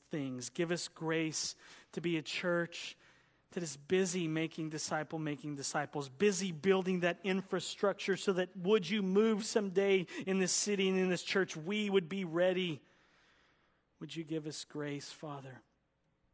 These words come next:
to understand and come to grips with the fact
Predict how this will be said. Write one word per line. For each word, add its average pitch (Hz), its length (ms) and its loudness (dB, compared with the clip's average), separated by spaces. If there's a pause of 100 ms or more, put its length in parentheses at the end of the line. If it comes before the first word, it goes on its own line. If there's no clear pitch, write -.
(220)
to - 140 -10
understand 143 920 -8 (640)
and 147 100 -10
come 156 200 -6
to 160 120 -10
grips 147 500 -6
with 147 200 -12
the 156 60 -12
fact - 680 -8